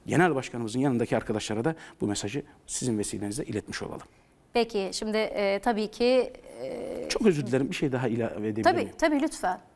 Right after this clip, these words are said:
Speaker 1: Bu kadar emek
Speaker 2: son bir iki
Speaker 1: sarf
Speaker 2: dakikamız
Speaker 1: etmiş,
Speaker 2: daha var, lütfen.
Speaker 1: bu kadar emek sarf etmiş,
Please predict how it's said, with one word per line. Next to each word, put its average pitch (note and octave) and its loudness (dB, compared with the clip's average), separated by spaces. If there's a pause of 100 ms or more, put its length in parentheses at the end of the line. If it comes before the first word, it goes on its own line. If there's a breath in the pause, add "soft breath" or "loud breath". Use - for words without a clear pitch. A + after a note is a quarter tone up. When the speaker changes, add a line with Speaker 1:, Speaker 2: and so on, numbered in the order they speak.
(200)
Speaker 1:
Bu - 4
kadar F#3+ 4
emek E3 4
Speaker 2:
son D4 0
bir C#4+ 0
iki C#4 -4
Speaker 1:
sarf D3+ 4
Speaker 2:
dakikamız B3+ 2
Speaker 1:
etmiş, A3 -4
Speaker 2:
daha A#3 4
var, - -6
lütfen. - -14 (200)
Speaker 1:
bu G#3 0
kadar E3+ 4
emek D#3+ 2
sarf B2+ -2
etmiş, - -8